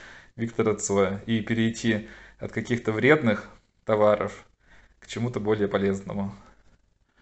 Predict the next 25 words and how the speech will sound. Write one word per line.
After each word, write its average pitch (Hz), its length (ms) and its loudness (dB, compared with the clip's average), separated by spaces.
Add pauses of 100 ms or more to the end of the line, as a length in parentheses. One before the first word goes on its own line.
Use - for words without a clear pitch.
(840)
Разбавляет 160 1080 6
уральских 135 760 4
авторов, 170 760 4
э, 104 460 2 (120)
Наталья 117 400 6
Данини, 139 380 6
художница 120 800 4
из 113 360 0 (140)
Санкт-Петербурга, 131 1200 2 (220)
которая 107 240 0
живет 113 260 0
в - 40 -10
Москве. 180 520 2 (480)
Э, 107 540 4
вот 139 200 6
ее 123 240 4
картина. 117 680 2 (100)
Вы 120 100 0
видите, 123 600 2 (100)
на 113 140 2
ней 127 240 4
нарисован 117 840 4 (440)
как 127 260 6
бы 113 260 4
интерфейс, 127 1000 2